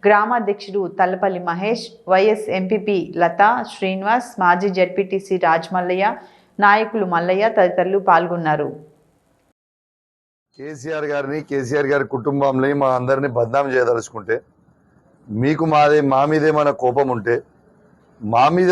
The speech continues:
Speaker 2: తీర్చుకోండి, కానీ కేవలం మా మీద కోపంతో ఏదో కేసీఆర్ గారిని బద్నాం చేయాలని ఒక ఉద్దేశంతో ఇవాళ నీళ్లు ఇవ్వకపోవడం చాలా బాధాకరం అని చెప్పి ఈ సందర్భంగా తెలియజేస్తా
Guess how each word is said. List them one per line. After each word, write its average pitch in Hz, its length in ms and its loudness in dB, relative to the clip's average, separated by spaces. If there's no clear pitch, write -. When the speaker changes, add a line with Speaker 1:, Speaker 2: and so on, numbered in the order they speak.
Speaker 2:
తీర్చుకోండి, 151 460 0
కానీ 131 100 0
కేవలం 165 420 4
మా 131 80 4
మీద 156 140 4
కోపంతో 147 480 2
ఏదో 139 140 4
కేసీఆర్ 143 540 2
గారిని 143 260 2
బద్నాం 131 380 0
చేయాలని 135 380 2
ఒక 135 100 -2
ఉద్దేశంతో 139 640 0
ఇవాళ 131 200 4
నీళ్లు 147 280 0
ఇవ్వకపోవడం 127 560 0
చాలా 127 240 4
బాధాకరం 135 520 2
అని 127 120 -2
చెప్పి 127 180 -2
ఈ 113 80 -6
సందర్భంగా 117 500 0
తెలియజేస్తా 104 460 -4